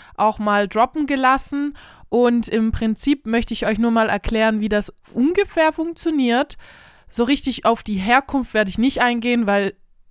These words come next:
das wird sich selber erklären. Und eigentlich geht's nur um das Prinzip und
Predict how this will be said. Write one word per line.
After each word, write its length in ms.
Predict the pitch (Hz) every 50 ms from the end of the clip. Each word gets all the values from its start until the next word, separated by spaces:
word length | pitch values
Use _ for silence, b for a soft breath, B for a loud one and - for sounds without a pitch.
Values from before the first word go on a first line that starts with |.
| - -
das 280 | - 214 208 - - 208
wird 160 | 214 202 -
sich 180 | 220 208 -
selber 300 | - 208 202 202 196 208
erklären. 440 | - 196 196 - - 220 208 214 202
Und 220 | 202 190 185 180 B B B B B B B B B -
eigentlich 480 | 220 247 262 269 254 240 247 233 -
geht's 240 | - 233 233 - -
nur 140 | 240 247 247
um 100 | 226 240
das 160 | 220 214 -
Prinzip 600 | - - 214 190 190 - - - 302 320 311 _ _ - _ _ -
und 220 | 226 220 208 -